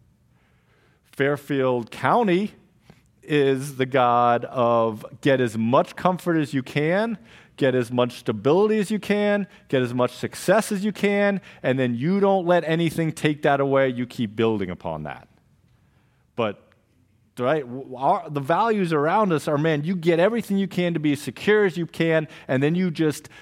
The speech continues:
have the, the illusion that you can just hold on to that forever. That, that's not the story of Jesus. The story of Jesus is not trying to maintain the status quo,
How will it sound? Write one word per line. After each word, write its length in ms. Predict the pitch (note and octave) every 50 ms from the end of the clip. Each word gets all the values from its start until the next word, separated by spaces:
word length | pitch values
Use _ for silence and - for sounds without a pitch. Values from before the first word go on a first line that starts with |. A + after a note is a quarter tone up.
| -
have 320 | - D#3 D3+ D#3 C#3 C3 C#3
the, 280 | C#3+ C#3+ C#3 C3+ B2+ - - - - -
the 180 | - C3+ C3+ C3+
illusion 1040 | C3 B2 A#2+ B2 B2+ D3+ E3+ G3 G#3+ A3 G#3+ E3 A#2 B2+ G#2+ F#2+ F2+ F2+ G#2+ B2+ - - - _ _ _ _ _ _ _ _ _ - _ _
that 100 | - C3
you 140 | C3 D3 E3
can 140 | D#3 E3 C#3+
just 180 | C#3 C#3 -
hold 240 | - - D3 D3 D3
on 180 | C#3 C3 B2+ A#2
to 100 | A#2+ A2
that 200 | G#2+ G2+ G2 -
forever. 540 | - - F#2+ E2+ D#2 D#2 - - - - - - _ _ _ _ _ _ _ _ _ _ _ _ _ _ _ _ _ _ -
That, 200 | A#2 A#2+ A#2 B2+
that's 240 | C3 C#3+ - -
not 200 | - C3 A#2 -
the 60 | - -
story 380 | - - A#2+ G#2+ G#2 G2 F#2
of 60 | E2+
Jesus. 600 | E2+ F#2+ G#2+ B2+ A#2+ F#2 F#2 F2+ - - - - - _ _ _ _ _ _ _ _ _ _ _ _ _ _ _ _ _ _ _ _
The 60 | -
story 280 | - - D3 C#3 C3+ C3
of 80 | A#2 G2
Jesus 420 | A#2 B2 C3 C3+ B2 B2 G#2+ -
is 140 | A2+ G#2 G2
not 260 | A2+ A#2 B2 A#2+ -
trying 180 | - C3 A#2+ A#2
to 60 | A2+
maintain 760 | A2 A2 A2 A2 G#2+ - - A#2 A#2 A#2 A#2 A2+ A2 G#2 G2 - - _ -
the 80 | G#2
status 400 | - - - A2+ G2+ G2 F#2+ -
quo, 540 | - - - B2 C3 C3 B2 A2+ A2 G#2+ G2+